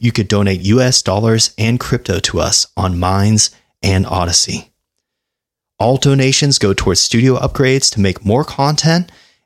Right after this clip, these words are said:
and advertising to spread the word about the show. Every amount is appreciated.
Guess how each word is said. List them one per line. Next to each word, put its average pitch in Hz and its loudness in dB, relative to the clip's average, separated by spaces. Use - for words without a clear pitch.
and 113 -2
advertising 104 -2
to - -4
spread - -2
the 95 -4
word 90 0
about 87 -4
the 107 -2
show. 85 -2
Every 123 2
amount 95 0
is 95 0
appreciated. - -6